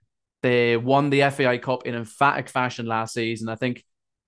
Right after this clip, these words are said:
that could be a springboard to greater things. So for me, look, it, it's a two-horse race, and I think it'll be very tight between the two, but I would just fancy Shamrock Rovers with the experience of winning three in a row behind them.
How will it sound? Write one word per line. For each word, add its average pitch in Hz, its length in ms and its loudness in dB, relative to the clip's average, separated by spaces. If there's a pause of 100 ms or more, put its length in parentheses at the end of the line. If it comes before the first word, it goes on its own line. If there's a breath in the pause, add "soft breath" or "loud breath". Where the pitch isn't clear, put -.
(140)
that 139 160 4
could 147 100 2
be 131 100 4
a 120 40 4
springboard 117 520 0
to 120 80 -4
greater 113 300 0
things. 113 320 -6
So 110 320 -4
for 143 140 2
me, 147 180 8
look, 143 200 6
it, 135 120 -2
it's - 140 -6
a 131 60 -6
two-horse 143 500 4
race, 113 320 2
and 113 60 -4
I 117 80 -2
think 117 180 -6
it'll 110 120 -4
be 120 120 -4
very 123 260 4
tight 120 240 -2
between 113 300 -8
the 110 40 -8
two, 113 220 0
but 110 140 -4
I 113 40 0
would 123 260 2
just 123 220 -2
fancy 120 300 -2
Shamrock 113 340 -4
Rovers 113 280 -2
with 113 100 -12
the 117 80 -8
experience 120 500 -2
of 110 100 -4
winning 117 220 -2
three 113 220 -4
in 110 60 -4
a 110 40 -4
row 110 140 -2
behind 110 300 -2
them. 107 100 -6